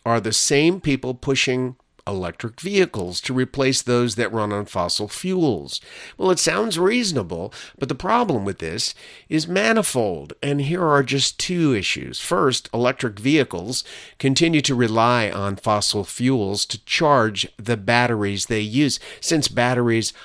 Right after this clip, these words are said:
only store electricity. They do not create it. An outside source is needed to create electricity. Second, rechargeable batteries are made from resources found throughout the earth,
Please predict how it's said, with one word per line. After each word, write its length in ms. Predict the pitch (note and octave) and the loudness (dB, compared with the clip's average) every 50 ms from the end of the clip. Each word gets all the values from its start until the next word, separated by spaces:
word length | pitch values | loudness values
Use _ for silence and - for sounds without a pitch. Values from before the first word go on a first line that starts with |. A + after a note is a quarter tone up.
| - - - | -12 -4 2
only 380 | C#3+ D#3 D#3 D3+ D3 D3 C#3 C3 | 4 4 6 6 4 4 2 2
store 720 | - - - - - D#3+ D#3+ E3 D#3+ C#3+ C3 A2+ E2+ - - - _ _ | 4 4 2 2 4 4 6 6 6 6 6 4 0 -2 -8 -16 _ _
electricity. 880 | - A2 G#2+ G2+ F#2+ E2 - - - G#2 F2+ - - - D2+ D2+ D#2 D#2 | -4 -2 0 0 0 -2 -4 -4 -4 -4 -2 -2 -4 -4 -6 -8 -10 -10
They 220 | F2+ G2+ A#2+ B2+ | -8 -2 0 0
do 320 | A#2 G#2+ A2 G#2+ C#3+ D3 C#3 | 0 -2 -2 0 2 4 4
not 380 | C3+ B2+ B2 A#2+ A#2+ A#2 - - _ - _ | 6 6 4 4 2 0 -4 -14 _ -18 _
create 720 | - - - B2 A#2+ A#2 A2+ A2+ A#2 A#2+ B2 B2+ B2 G2 | -14 -8 -2 -2 0 0 0 2 2 4 4 4 2 0
it. 260 | D#2 - - - - _ _ - - - - - _ - | -4 -10 -12 -16 -20 _ _ -20 -20 -20 -20 -16 _ -6
An 140 | A2+ A2+ - C3 | -4 -2 0 0
outside 560 | C#3 D#3 D#3 - - D3+ C3+ C3 B2+ A#2+ - | 2 2 2 2 2 4 4 4 4 2 0
source 440 | - - D3 C#3 B2+ B2 A#2 - - - | -2 0 2 2 4 2 2 0 -4 -4
is 240 | - B2 A2+ F#2+ F#2+ | -2 -2 0 0 0
needed 720 | A2+ A#2 A#2+ C3 C#3+ D3+ D3+ D3 B2 G#2 E2+ D#2 - - _ _ _ _ _ - | 0 2 4 4 4 4 4 2 0 -2 -4 -4 -10 -16 _ _ _ _ _ -4
to 120 | C3+ A#2+ | -4 -4
create 380 | - - A#2 A2+ A2+ G#2+ G#2 G2+ | -4 -4 -4 -2 0 0 0 0
electricity. 760 | G2 F#2+ F#2 F2+ - - G#2 F2 - - - C#2 B1+ A#1+ - _ _ _ _ _ _ _ | -2 -4 -4 -6 -6 -6 -6 -6 -6 -6 -8 -10 -12 -14 -18 _ _ _ _ _ _ _
Second, 500 | - - - A2+ G2 - - A#2+ C#3+ - - _ - - - - _ - | -6 -4 -2 0 0 0 -2 -4 -4 -6 -10 _ -20 -20 -20 -12 _ 0
rechargeable 600 | B2+ C3 - - C#3 B2 B2 A2 G#2 G#2 A2 G#2 | 0 2 4 6 6 6 6 4 2 -2 -2 0
batteries 520 | F#2 A2 G#2+ G#2+ G#2+ A2 A#2 B2+ C#3 B2 | 0 2 2 2 2 2 0 0 0 0
are 60 | B2 A2+ | -2 0
made 260 | A2+ A#2 B2 B2 - | 2 2 2 2 0
from 240 | - A#2+ A2+ A2+ A#2 | -2 -4 -2 0 0
resources 640 | A#2+ A#2+ - - B2 A#2+ A#2+ - - C3 A#2 - | 2 2 0 0 0 0 0 0 0 0 -2 -2
found 380 | - - A2+ G#2 A2 A2+ B2 A#2+ | 0 0 2 2 2 0 -2 -2
throughout 440 | - - A#2+ A2 G2+ F2+ F#2 F#2+ - | -4 -4 -2 -2 -2 -2 -2 -4 -4
the 160 | C#3 C#3 B2 | -2 -2 0
earth, 380 | F#2+ E2+ G2 A2+ C#3 - - | 0 0 0 0 -2 -2 -4